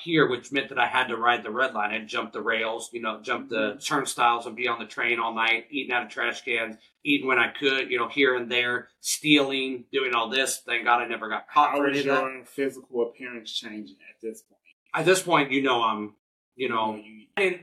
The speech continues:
Speaker 1: I thought that I was keeping it up because I'm still using the Broadway Youth Center.
Speaker 2: Yeah.
Speaker 1: And at this point, they've moved. It's new staff. I can lie about my age. The center on Halsted had been developed. So we got that, you know, and that, you know, all those things. So then,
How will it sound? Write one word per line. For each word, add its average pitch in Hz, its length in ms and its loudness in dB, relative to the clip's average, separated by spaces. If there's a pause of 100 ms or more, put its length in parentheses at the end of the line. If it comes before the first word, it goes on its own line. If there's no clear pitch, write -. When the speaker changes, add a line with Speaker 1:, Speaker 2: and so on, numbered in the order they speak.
(100)
Speaker 1:
I 190 160 6
thought 147 300 -2
that 131 80 -10
I 123 100 2
was 117 120 -8
keeping 117 320 -12
it 110 120 -10
up 117 120 -4
because - 180 -16
I'm 143 100 -2
still 170 220 2
using 147 260 2
the 127 60 0
Broadway 123 340 4
Youth 160 160 0
Center. - 280 -8 (140)
Speaker 2:
Yeah. 113 260 -10 (260)
Speaker 1:
And 147 120 4
at 139 80 4
this 208 160 4
point, 170 240 6
they've 131 240 2
moved. 160 420 4 (160)
It's 143 260 -2
new 156 120 2
staff. 170 380 2
I 139 80 2
can 117 180 -10
lie 131 180 6
about 110 300 0
my 101 160 -8
age. - 560 -8 (720)
The 135 60 -4
center 156 280 6
on 135 160 6
Halsted 143 420 2
had 110 140 -6
been 110 160 -4
developed. 98 480 -4
So 123 120 -10
we 120 80 -6
got 120 240 0
that, 120 340 0
you 131 140 -6
know, 117 300 -2 (460)
and 127 260 0
that, 123 340 2 (240)
you 143 120 -6
know, 120 220 -4
all 139 180 6
those 165 280 0
things. - 480 -10 (340)
So 151 240 0
then, 147 480 4